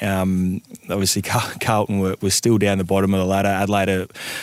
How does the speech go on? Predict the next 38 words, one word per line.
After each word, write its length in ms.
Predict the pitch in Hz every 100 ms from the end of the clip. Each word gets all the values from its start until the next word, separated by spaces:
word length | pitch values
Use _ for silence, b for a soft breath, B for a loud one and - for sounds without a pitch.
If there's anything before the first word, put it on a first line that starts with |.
| B
uh, 260 | - 101 101
were 180 | 110 110
on 120 | 113
the 160 | 101 101
up, 260 | 104 98
and, 300 | 95 95 92
you 120 | 95 107
know, 60 |
there 140 | 98 113
were 80 |
a 40 | 120
lot 200 | 131 127
of 80 | 104
factors 440 | 110 - 98 85
that, 220 | 95 -
that 160 | 104 101
came 240 | 104 98
in 160 | 95 92
the 60 |
decision. 400 | 92 - 92 82
It 100 | 90
was 160 | 113 113
probably 280 | - 165 123
the, 120 | 110
the 140 | 101
hardest 400 | 104 110 104 -
decision 420 | - - 95 90 90
of, 220 | 87 87
of 160 | 92
my 160 | 92 87
football 500 | - 110 - 92 90
journey. 320 | - 92 92
There, 140 | 90 95
there's 260 | 113 101 117
no 140 | 113
doubt 220 | 104 101
about 300 | 95 95 92
that. 320 | 98 92 -